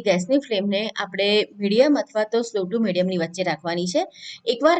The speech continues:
ખાંડ આ રીતે ઓગળી જાય ને પછી ગેસની ફ્લેમને આપણે મીડિયમ અને હાઈની વચ્ચે કરી દઈશું અને પછી એને આપણે થોડા બબલ આવે એટલે કે ઉભરો આવે ને ત્યાં સુધી રહેવા દઈશું. ચાસણી ઉકળશે ને એટલે તમને એની અંદર ઉભરા જેવું દેખાશે.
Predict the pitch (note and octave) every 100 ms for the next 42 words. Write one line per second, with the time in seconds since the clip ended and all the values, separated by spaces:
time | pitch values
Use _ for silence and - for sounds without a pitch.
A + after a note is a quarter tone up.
0 | E4+ C4+ B3+ C4 B3+ B3+ C#4 G3+ G#3+ B3+
1 | C4+ G#3 F#3 G3 G3 A#3+ A3 G#3+ C4+ C#4+
2 | A3 G3 G3+ F#3 F3+ G3+ G#3 G#3+ G#3+ -
3 | G#3+ G#3+ A#3+ D4+ C#4+ - G#3+ G#3 F#3 F#3+
4 | G3+ F3 F#3+ F#3 E3+ E3 F3 F3+ F#4 A4
5 | - - - - - A3 A3 A3+ A3+ A#3
6 | E4 A#3+ A3+ G#3 G3 A3 - - - _
7 | _ - C#4+ D#4+ C4+ A3+ G#3 A3+ A3 F#3+
8 | F#3+ G3 G3+ A#3+ G#3 C4+ D#4+ C#4+ B3+ F#3+
9 | G#3+ B3 C4+ B3 A#3 G#3+ G3 F3+ E3+ D#3+
10 | - E3 - - - - - A3+ A3+ C#4
11 | - B3+ D4 D#4 D#4+ D4 A#3 A3+ A#3+ A#3
12 | A3 G#3+ G#3 G#3 A#3 A#3 F#3+ F#3+ F3+ E3+
13 | E3+ E3+ G#3+ A3